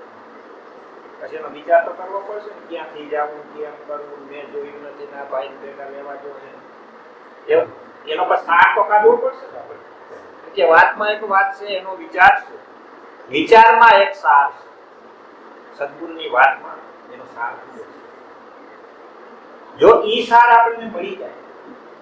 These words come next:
તો એનો પાઠ સદગુરુના જે કાંઈ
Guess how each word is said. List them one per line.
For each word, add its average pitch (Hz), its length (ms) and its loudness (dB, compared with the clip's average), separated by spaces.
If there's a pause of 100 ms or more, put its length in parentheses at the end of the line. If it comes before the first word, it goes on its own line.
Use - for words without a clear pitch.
(2750)
તો - 320 0 (180)
એનો 127 200 -8
પાઠ - 300 -10 (1600)
સદગુરુના - 760 -14 (1700)
જે 123 140 -8
કાંઈ 127 400 -4